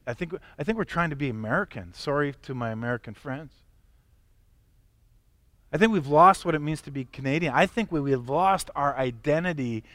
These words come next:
as what it means to believe, be believers. And I somehow think that we need to be able to refocus ourselves, get back to who Jesus is in our lives,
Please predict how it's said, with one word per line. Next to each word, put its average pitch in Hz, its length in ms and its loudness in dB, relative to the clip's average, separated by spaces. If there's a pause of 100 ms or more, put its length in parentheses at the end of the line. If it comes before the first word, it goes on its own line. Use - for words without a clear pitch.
(180)
as 135 240 2
what 143 120 0
it 147 60 -4
means 143 240 -6
to - 100 -12
believe, 127 600 -2 (260)
be 147 140 -2
believers. 123 680 -6 (1900)
And 147 100 2
I 151 80 4
somehow 214 680 0
think 190 300 0
that 143 160 0
we 196 220 0
need 185 280 0
to 139 200 -2 (500)
be 160 160 4
able 170 200 4
to 135 260 -6 (260)
refocus 175 960 2
ourselves, 127 560 -2
get 139 240 0
back 160 360 4
to 170 180 0
who 160 220 0
Jesus 165 580 -4
is 147 220 -4
in 131 100 -6
our 123 140 -2
lives, 135 540 0